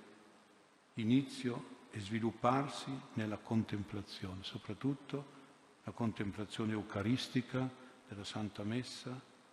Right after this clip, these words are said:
nella consacrazione, ma poi anche in una visita a Gesù nel tabernacolo delle chiese. È importante che noi davvero amiamo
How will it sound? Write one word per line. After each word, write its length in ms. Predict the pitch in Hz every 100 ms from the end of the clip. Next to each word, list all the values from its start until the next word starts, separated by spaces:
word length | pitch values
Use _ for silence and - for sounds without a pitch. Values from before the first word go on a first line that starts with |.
| -
nella 180 | - 104
consacrazione, 1000 | - 104 - 104 104 98 - 123 131 135 131 - - - -
ma 120 | 104
poi 280 | 92 113 107
anche 420 | 104 101 98 101 - - - -
in 140 | 110 104
una 160 | 101
visita 480 | 95 107 95 101 -
a 40 | 98
Gesù 360 | 98 90 123
nel 240 | 131 104 87
tabernacolo 960 | 101 92 95 95 95 95 - 98 92 - - -
delle 260 | 104 92 95
chiese. 500 | - 113 123 120 - - - - - - - - - - -
È 80 | -
importante 920 | 117 117 110 107 107 101 - 98 - - - -
che 140 | -
noi 380 | 107 104 101 98 104 -
davvero 520 | 104 98 98 95 95 - - - - - - - -
amiamo 640 | 117 113 123 135 135 139